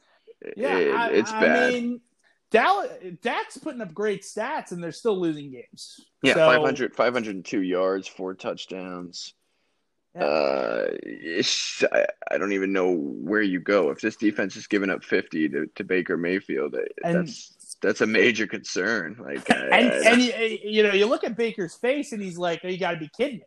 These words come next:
Speaker 1: Like, it, it's all over again. I mean, it's
Speaker 2: Yeah.
Speaker 1: just the same. And you're waiting for the Browns to just blow this game somehow, and it just keeps going and going. You're like, "Oh my gosh, the Browns are actually gonna pull this out." This is
Speaker 2: Yeah,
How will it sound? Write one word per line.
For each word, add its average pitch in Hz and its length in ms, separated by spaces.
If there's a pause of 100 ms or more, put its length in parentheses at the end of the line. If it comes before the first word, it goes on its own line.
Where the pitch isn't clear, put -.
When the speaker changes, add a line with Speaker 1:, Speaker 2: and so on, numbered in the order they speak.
(140)
Speaker 1:
Like, 147 140
it, 170 180
it's 165 180
all 175 200
over 247 240
again. 131 120 (240)
I 156 60
mean, 185 160
it's 202 60
Speaker 2:
Yeah. 208 220
Speaker 1:
just - 200
the 175 80
same. 185 580 (400)
And 208 120
you're 226 180
waiting 262 400
for 247 80
the 208 100
Browns 202 500
to 190 100
just 160 260
blow 175 340
this 214 180
game 196 460
somehow, 147 640 (580)
and 185 120
it 190 100
just - 260
keeps - 640
going 202 460
and 160 160
going. 185 240
You're 175 100
like, 165 140
"Oh 196 40
my 285 140
gosh, 262 220
the 202 100
Browns 226 320
are 247 100
actually 240 260
gonna 220 120
pull 214 220
this 208 200
out." 285 300
This 190 180
is - 140
Speaker 2:
Yeah, 135 300